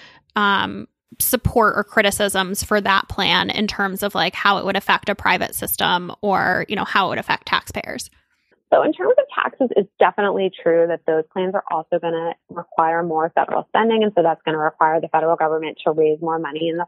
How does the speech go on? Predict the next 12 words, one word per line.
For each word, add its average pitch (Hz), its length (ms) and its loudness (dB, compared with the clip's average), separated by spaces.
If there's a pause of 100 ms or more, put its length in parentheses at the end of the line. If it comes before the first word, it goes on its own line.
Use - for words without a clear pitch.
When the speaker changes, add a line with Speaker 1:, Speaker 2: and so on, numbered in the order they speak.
Speaker 2:
form 151 200 0
of 151 80 -2 (140)
taxes. 226 560 4 (520)
There 240 140 2
are 233 80 -6 (200)
two 302 280 0 (100)
big 160 340 2 (200)
differences, 175 840 0 (220)
um, 165 320 -4 (200)
that - 120 2
make 165 320 0
the - 80 2